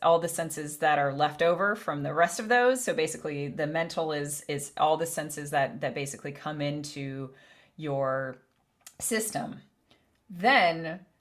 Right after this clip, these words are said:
we kind of make a slight distinction in that we then go from the mental to the intellectual, which is a really interesting, you know, most people I feel like wouldn't necessarily distinguish that. I, in the system that I channeled, mental is mental,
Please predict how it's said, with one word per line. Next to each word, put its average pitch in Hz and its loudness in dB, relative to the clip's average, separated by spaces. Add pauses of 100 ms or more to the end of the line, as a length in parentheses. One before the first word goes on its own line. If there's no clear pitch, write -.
(300)
we 170 -2
kind 170 0
of 165 -4
make 165 -4
a 160 -2
slight 165 2
distinction 165 -6
in 147 -2
that 147 0
we 151 -6
then 151 -4
go 147 0
from 147 -8
the 143 -2
mental 151 -4
to 143 -8
the 143 -6
intellectual, 139 -2
which 143 -8
is 185 -4
a 254 0
really 262 0
interesting, 180 -4 (160)
you 175 -4
know, 147 -2
most 185 0
people 180 0
I 160 2
feel 156 -4
like 156 -2
wouldn't 151 -4
necessarily 147 -4
distinguish 143 -8
that. 131 0
I, 156 4
in 156 -6
the 151 -6
system 170 -6
that 147 0
I 143 0
channeled, 143 -4
mental 160 -4
is 135 -8
mental, 143 -6